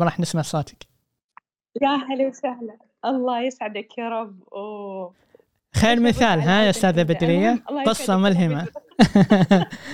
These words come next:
Speaker 2: أوكي. أوكي. آه، أول حاجة أنا مرة، مرة سعيدة إنه أنا، يعني، سويت ال-، ال-، يعني، getting back من المساحة حقت مساحة سعيد، اللي هي المساحات اللي أنا مرة أحبها.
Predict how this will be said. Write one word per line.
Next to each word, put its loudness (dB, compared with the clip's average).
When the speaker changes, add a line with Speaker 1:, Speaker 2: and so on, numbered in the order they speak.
Speaker 2:
أوكي. 0
أوكي. 4
آه، 2
أول 4
حاجة -2
أنا 0
مرة، 0
مرة -2
سعيدة -2
إنه -4
أنا، 0
يعني، -4
سويت 4
ال-، 2
ال-، -2
يعني، 4
getting 6
back 4
من 8
المساحة 0
حقت -4
مساحة 0
سعيد، 2
اللي 2
هي 8
المساحات 2
اللي 0
أنا 2
مرة 4
أحبها. 0